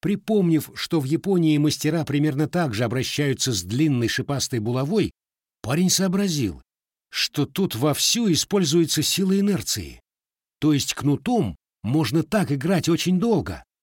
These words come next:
Главное вовремя уловить момент, когда ты можешь нанести нужный удар. В очередной раз, подивившись такому количеству аналогий из своей прежней жизни, Матвей сосредоточился на рубке.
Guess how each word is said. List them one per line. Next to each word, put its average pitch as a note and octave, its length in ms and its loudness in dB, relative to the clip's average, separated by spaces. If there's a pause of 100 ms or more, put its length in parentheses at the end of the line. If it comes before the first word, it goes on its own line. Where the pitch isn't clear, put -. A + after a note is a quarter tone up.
(120)
Главное B2 560 0
вовремя C3+ 420 2
уловить C3+ 380 2
момент, D3+ 480 0 (340)
когда A#2 340 0
ты B2+ 140 0
можешь B2 400 0
нанести A#2 640 0
нужный G#2+ 560 -2
удар. F2+ 420 -10 (1600)
В E2+ 200 -6
очередной C3+ 520 0
раз, D3 300 0
подивившись B2 680 0
такому B2+ 400 -2
количеству A2+ 580 -2
аналогий A2+ 680 0 (320)
из A2 180 -2
своей A#2 380 0
прежней A2 440 -2
жизни, G#2 520 -2 (500)
Матвей G#2+ 640 -2
сосредоточился B2+ 880 -4
на A#2 140 -4
рубке. - 440 -12